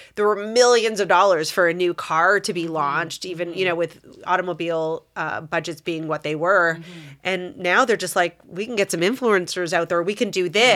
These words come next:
Speaker 2: Yeah.
Speaker 1: And, and there's much less money.
Speaker 2: Yeah.
Speaker 1: Having said that,
Speaker 2: Yeah.
Speaker 1: is it m-, part or all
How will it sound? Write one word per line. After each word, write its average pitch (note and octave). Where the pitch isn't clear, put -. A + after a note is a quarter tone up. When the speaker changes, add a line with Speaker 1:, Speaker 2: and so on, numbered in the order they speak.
Speaker 2:
Yeah. F3
Speaker 1:
And, C#3
and F#3+
there's F#3+
much F#3+
less D#3+
money. D3
Speaker 2:
Yeah. E3
Speaker 1:
Having G3
said G3
that, F3
Speaker 2:
Yeah. E3+
Speaker 1:
is A3
it G#3+
m-, G3
part A3+
or F#3+
all F3+